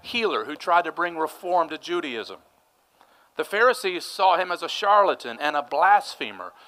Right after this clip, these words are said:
who died an accursed death. And that's how Paul saw him before he was regenerated.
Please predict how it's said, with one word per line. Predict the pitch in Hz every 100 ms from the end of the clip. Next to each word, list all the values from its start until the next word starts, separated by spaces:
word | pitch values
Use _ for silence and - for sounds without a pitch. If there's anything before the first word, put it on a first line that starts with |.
| _
who | 160
died | 147 160 170 165
an | 135
accursed | 123 - 185 175 - - _
death. | 160 135 - - _ _ _ _ _ _ _
And | 143
that's | 226 277
how | 247 214
Paul | - 240 294 233
saw | - 127 104
him | 110 117 220 - - - -
before | 190 214 202 190 - - -
he | 285 269
was | 170 123 147
regenerated. | 147 139 123 104 98 82